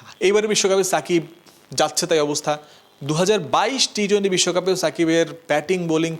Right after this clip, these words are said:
খুবই খারাপ ছিল। দু হাজার একুশ টি টোয়েন্টি বিশ্বকাপেও সাকিবের ব্যাটিং বোলিং খুবই খারাপ ছিল। টানা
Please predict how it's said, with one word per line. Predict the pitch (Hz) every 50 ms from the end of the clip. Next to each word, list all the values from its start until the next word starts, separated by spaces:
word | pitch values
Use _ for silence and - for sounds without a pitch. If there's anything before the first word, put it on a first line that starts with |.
| -
খুবই | - - 147 147 190
খারাপ | 185 175 180 180 170 175
ছিল। | - - 165 170 170 165 - - - - - - - - _ - 143
দু | 139 160
হাজার | 185 190 208 196
একুশ | 202 - 196 226 214 277 254 -
টি | - 214 202
টোয়েন্টি | 185 196 185 180
বিশ্বকাপেও | 175 170 - - 170 170 170 170 170
সাকিবের | 160 - 160 156 - 160 165 147
ব্যাটিং | 143 139 135 165
বোলিং | 160 156 156 156 160
খুবই | 151 - - 180 175 214
খারাপ | 208 - 165 151 147 -
ছিল। | - 151 143
টানা | 143 143 170 175 185